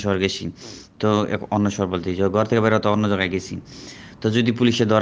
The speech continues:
আপনাকে, যদি পাবলিক প্লেসে, পাবলিক প্লেস হয়তো যে কোনো গাড়িতে বা অন্য জায়গায় পাওয়া যায় যে আপনি বিনা কারণে হয়তো ওই জায়গায় গেছেন,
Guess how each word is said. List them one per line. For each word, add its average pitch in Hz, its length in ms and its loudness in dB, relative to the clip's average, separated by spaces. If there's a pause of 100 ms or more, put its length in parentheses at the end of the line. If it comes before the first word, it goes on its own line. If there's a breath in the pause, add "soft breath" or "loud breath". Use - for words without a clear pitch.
আপনাকে, 98 280 0 (320)
যদি 101 140 -2 (100)
পাবলিক 107 340 4
প্লেসে, 107 320 2 (140)
পাবলিক 101 320 0
প্লেস 104 240 2
হয়তো 101 240 -2
যে 104 120 0
কোনো 101 140 2 (520)
গাড়িতে 95 360 0
বা 98 120 0
অন্য 101 180 0
জায়গায় 98 240 0
পাওয়া 98 220 2
যায় 92 140 -2 (140)
যে 87 120 -6
আপনি 95 120 -4 (220)
বিনা 104 220 4
কারণে 98 160 0
হয়তো 95 180 -2
ওই 92 80 -2
জায়গায় 92 220 0
গেছেন, 92 220 -6